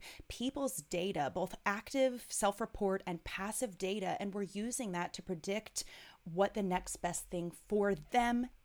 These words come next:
specifically will be. And when I talk about this in my courses, um, I'll be honest, some people, even professors, have no idea what I'm talking about.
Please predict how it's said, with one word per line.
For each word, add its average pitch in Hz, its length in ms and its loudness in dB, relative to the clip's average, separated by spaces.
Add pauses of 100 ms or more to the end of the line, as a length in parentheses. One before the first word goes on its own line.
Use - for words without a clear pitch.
(120)
specifically 185 920 -2
will 170 180 0
be. 165 360 -2 (280)
And 190 300 2
when 208 200 0
I 214 100 2
talk 190 280 0
about 226 220 2
this 214 160 -2
in 190 80 -2
my 185 120 -2
courses, 233 800 -2 (340)
um, 185 460 2 (420)
I'll 226 80 0
be 196 140 0
honest, 180 500 0
some 196 160 0
people, 226 640 -4
even 190 240 -4
professors, 202 520 -2
have 185 180 -6
no 175 300 -2
idea 170 280 -6
what - 140 -8
I'm 151 80 -10
talking - 400 -10
about. 90 300 -10